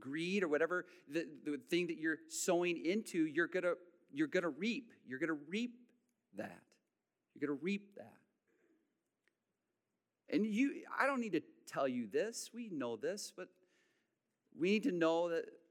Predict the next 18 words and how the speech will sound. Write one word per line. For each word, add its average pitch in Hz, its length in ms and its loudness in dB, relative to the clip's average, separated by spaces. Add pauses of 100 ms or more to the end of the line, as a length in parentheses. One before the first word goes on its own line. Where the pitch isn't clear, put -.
(320)
whatever 170 360 6
we 170 240 -4 (760)
sow 156 320 4
into, 185 280 0
that's 127 180 -6
what 127 100 -8
we 131 280 -8 (320)
are 120 100 -6
gonna 117 200 -8
reap. 101 220 -12 (1800)
We 185 220 8
reap 202 360 0
in 151 140 6
kind 220 540 -2
to 156 120 0
what 127 240 -2
we 107 240 -6 (840)
sow, - 440 0